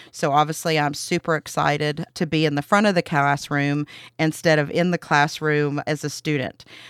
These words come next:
For years, you know, I love the paralegal profession, and I feel like if you have that commitment to a profession,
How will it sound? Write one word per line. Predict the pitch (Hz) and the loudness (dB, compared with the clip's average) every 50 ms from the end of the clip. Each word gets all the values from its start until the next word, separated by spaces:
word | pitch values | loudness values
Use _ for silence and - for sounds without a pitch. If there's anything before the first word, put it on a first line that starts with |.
| - - - _ _ - | -20 -20 -20 _ _ -4
For | - 196 185 | 0 0 2
years, | 175 165 180 190 208 208 190 170 170 160 - - | 2 0 0 2 2 4 4 4 2 0 -2 -2
you | 170 151 | -2 0
know, | 151 147 143 | 2 2 2
I | 147 147 | 2 0
love | 143 147 160 160 160 170 170 160 | 2 2 4 4 6 4 4 0
the | 170 | -4
paralegal | - 175 175 156 151 147 156 147 | -4 -2 0 0 0 0 -2 -4
profession, | - 151 - - 180 175 151 - 156 147 139 - | -4 -4 -2 0 -2 -2 0 -2 -2 -2 -2 -2
and | - 156 147 139 | -4 -4 -4 -4
I | 143 | -4
feel | - - - 170 160 | -4 -2 -2 0 2
like | 156 156 151 147 143 143 - - - - - - - - _ _ - | 2 2 2 2 0 -2 -6 -12 -20 -20 -20 -20 -20 -20 _ _ -2
if | 156 156 147 143 143 - - - | 2 2 2 2 0 -4 -12 -10
you | - 170 165 156 | -6 -4 -2 0
have | 180 160 151 160 165 160 | 4 4 6 6 4 2
that | 156 156 151 147 143 143 - - - - - _ _ _ _ _ _ _ - | 0 0 2 2 2 0 0 -4 -8 -18 -20 _ _ _ _ _ _ _ -4
commitment | - 196 160 160 160 160 - 160 156 143 143 - - - - - _ _ _ _ _ _ _ _ - | -2 0 2 4 4 2 2 2 0 0 0 -2 -6 -10 -20 -20 _ _ _ _ _ _ _ _ -4
to | - 190 | 0 0
a | 175 170 | 0 0
profession, | - 170 156 - 156 147 151 - - 156 143 143 143 | 0 -2 0 2 2 2 2 0 -2 -2 -2 -2 -4